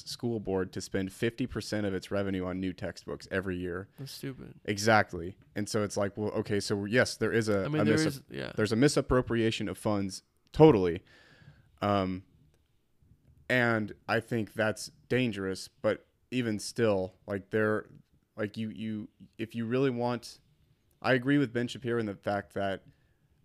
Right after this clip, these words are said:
Speaker 1: we really need to have people to be safe, like, in order for them to want, like, that to me speaks of Maslow's hierarchy of needs. So we talk about, like, an addict's not gonna change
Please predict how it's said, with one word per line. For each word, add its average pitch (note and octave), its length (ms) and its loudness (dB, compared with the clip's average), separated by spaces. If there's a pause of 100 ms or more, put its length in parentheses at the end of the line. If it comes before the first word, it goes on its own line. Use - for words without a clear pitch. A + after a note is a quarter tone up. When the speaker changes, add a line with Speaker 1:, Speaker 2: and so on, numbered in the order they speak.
Speaker 1:
we G#2+ 100 -2
really A2 260 0
need A2+ 140 -4
to G#2+ 80 -2
have G2 340 -2 (200)
people G#2+ 320 -6
to - 120 -12
be G2 120 -6
safe, - 520 -4 (120)
like, F#2 340 -6 (100)
in F#2+ 120 -8
order F#2+ 240 -6
for F#2+ 220 -10
them F#2 200 -6
to F#2 160 -10
want, F#2 400 -6
like, G2+ 160 -4 (880)
that B2+ 400 4
to - 120 -8
me B2 400 -2
speaks - 340 -6
of G#2 140 -2
Maslow's G#2+ 560 -2
hierarchy G2 580 -2
of F2+ 80 -6
needs. F2+ 320 -8
So - 220 -8
we G#2 100 -4
talk A2+ 240 0
about, G2+ 200 0
like, F#2+ 140 -4
an F#2 100 -6
addict's G2 360 -2
not F#2+ 160 -6
gonna F#2 160 -6
change F#2 580 -6